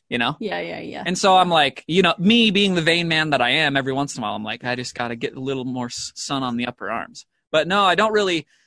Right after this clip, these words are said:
Speaker 1: take my shirt off. I have taken my shirt off when I go running, but I don't really run anymore. So I guess maybe I'm a douchey runner.
Speaker 2: Maybe.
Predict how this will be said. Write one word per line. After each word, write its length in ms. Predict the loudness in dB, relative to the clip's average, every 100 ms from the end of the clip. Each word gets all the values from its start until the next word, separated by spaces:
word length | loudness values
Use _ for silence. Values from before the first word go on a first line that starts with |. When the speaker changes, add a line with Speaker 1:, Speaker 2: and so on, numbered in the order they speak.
| _
Speaker 1:
take 160 | -10 -6
my 80 | -6
shirt 180 | 0
off. 80 | 0 0
I 60 |
have 140 | -2 -2
taken 220 | -4 -2
my 80 | -2
shirt 200 | 0 0
off 180 | 0 0
when 100 | -4
I 100 | -2
go 140 | 0
running, 400 | 0 0 -2 -2
but 100 | 0
I 80 | 0
don't 140 | 0 -2
really 220 | -2 0
run 200 | 0 -2
anymore. 420 | -4 -6 -8 -10 -14
So 340 | -10 -8 -8 _ _ _
I 40 | -2
guess 180 | -2
maybe 240 | 0 -2 -2
I'm 80 | -2
a 60 |
douchey 340 | -4 -4 -4 -4
runner. 320 | -6 -8 _ _ _ _ _ _
Speaker 2:
Maybe. 320 | -10 -10 -10